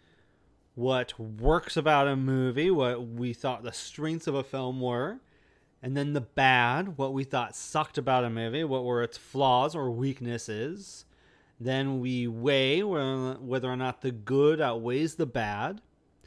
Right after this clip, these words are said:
and talk spoilers and final thoughts. So we will go through the, those processes with each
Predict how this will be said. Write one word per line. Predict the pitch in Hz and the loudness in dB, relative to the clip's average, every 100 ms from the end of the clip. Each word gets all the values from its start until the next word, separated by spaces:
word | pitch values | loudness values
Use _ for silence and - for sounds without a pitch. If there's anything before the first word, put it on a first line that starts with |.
| _ _ _ _ _ | _ _ _ _ _
and | 139 139 131 131 135 | -4 -2 0 -2 -4
talk | - 113 123 - - | -6 -4 -4 -8 -16
spoilers | - - 139 131 123 123 127 127 | -18 -10 -2 0 2 0 -2 -4
and | 120 | -10
final | - 131 131 139 | -4 -2 -2 -4
thoughts. | 139 254 - - - | -2 0 0 -2 -12
So | - 120 | -6 -4
we | 123 143 | -2 0
will | 139 127 - - _ | 0 0 -4 -20 _
go | - 165 226 | 2 6 6
through | 220 202 214 190 | 4 -6 -6 -2
the, | 165 151 135 | 0 0 -2
those | 135 139 139 | -4 -4 -4
processes | - 180 190 214 - 127 - 113 104 117 - _ _ - | -6 -2 -2 -2 -2 -2 -4 -8 -8 -8 -12 _ _ -4
with | 127 120 | -4 -4
each | 143 180 - - | -4 -4 -6 -14